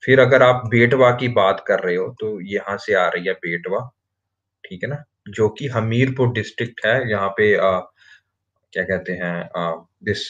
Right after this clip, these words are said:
यूपी में, वहां पे मिल रही है। नीचे से केन आ रही है, केईएन, केन,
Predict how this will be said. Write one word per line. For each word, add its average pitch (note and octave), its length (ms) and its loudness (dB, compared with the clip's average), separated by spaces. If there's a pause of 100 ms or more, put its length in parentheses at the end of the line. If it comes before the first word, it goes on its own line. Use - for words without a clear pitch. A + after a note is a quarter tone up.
(180)
यूपी A2 320 4
में, D#3+ 340 4
वहां G2 240 4
पे A2+ 140 4
मिल G2 240 2
रही F#2+ 220 2
है। A2+ 140 2 (640)
नीचे A#2 220 4
से C#3+ 140 4
केन B2+ 520 4
आ G2 140 4
रही F#2 120 0
है, F#2+ 80 2
केईएन, F#2+ 540 -2
केन, E2+ 280 -8